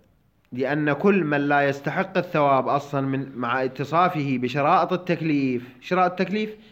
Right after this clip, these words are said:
اللي هي ذكرناها، شرائط الت-، التكليف اللي يسمونها الفوقانية العامة اللي هي الإسلام والإيمان، وعندنا شرائط تكليف مرتبطة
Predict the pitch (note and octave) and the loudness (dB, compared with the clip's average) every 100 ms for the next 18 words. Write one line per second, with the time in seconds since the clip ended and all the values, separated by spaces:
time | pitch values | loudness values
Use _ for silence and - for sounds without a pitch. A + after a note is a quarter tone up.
0 | _ - E3+ F3+ F3 F#3 F#3 G#3 C3 B2 | _ -6 0 2 2 0 0 0 0 -6
1 | C#3+ - _ _ - D3 D3 - D#3+ - | -10 -20 _ _ -4 -2 -2 -2 -6 -6
2 | - D#3+ D3+ D#3 F#3+ G3 F3+ E3 D#3 D#3+ | -6 -4 -2 -2 0 -2 -2 -2 -2 -2
3 | D#3 F3 F3 C#3+ D3+ C#3+ D3 C#3+ E3 E3 | -2 -2 -2 -2 -2 -2 0 0 0 0
4 | C3+ G#2 A2+ D3+ C#3+ B2 A#2 B2 B2 C3 | -2 -2 0 0 0 -4 -4 -2 -2 0
5 | C3 B2 C#3+ D3+ C#3+ C3 B2+ B2 A2+ A2+ | -2 -2 -2 -2 0 -2 -2 -2 -4 -6
6 | C#3+ F3 - - - - - - _ A2+ | -8 -12 -20 -20 -20 -20 -20 -20 _ -4
7 | D3 F3 F#3+ F#3 G3 G#3+ F#3+ - E3+ F3+ | -2 0 0 2 2 2 0 -4 -4 -2
8 | A3 A#3+ - F3 F3+ F3 A3 A3+ A#3 A#3+ | -2 -2 -4 0 0 0 0 2 2 4
9 | B3 | 2